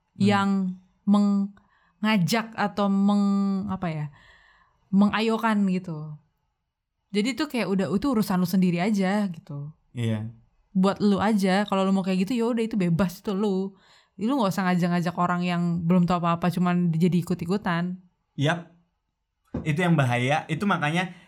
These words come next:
Speaker 1: itu kenapa gua bahas ini, itu yang bahaya dari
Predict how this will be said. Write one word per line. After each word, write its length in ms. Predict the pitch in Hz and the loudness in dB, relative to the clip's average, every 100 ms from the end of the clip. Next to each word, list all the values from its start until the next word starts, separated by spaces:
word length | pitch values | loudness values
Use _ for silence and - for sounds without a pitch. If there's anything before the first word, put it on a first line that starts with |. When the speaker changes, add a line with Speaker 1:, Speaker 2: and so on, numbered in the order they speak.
| _ | _
Speaker 1:
itu 300 | 160 170 220 | -4 -2 -2
kenapa 520 | 220 170 170 160 156 - | 0 0 2 -2 -4 -2
gua 180 | 147 143 | 2 2
bahas 280 | 131 123 | 2 -2
ini, 440 | - 117 160 202 - - - | -2 -2 0 -2 -8 -20 -6
itu 160 | 175 190 | -4 0
yang 180 | 202 | 0
bahaya 360 | 151 143 147 160 | 2 2 2 0
dari 520 | 131 127 151 180 - | 0 0 0 -4 -10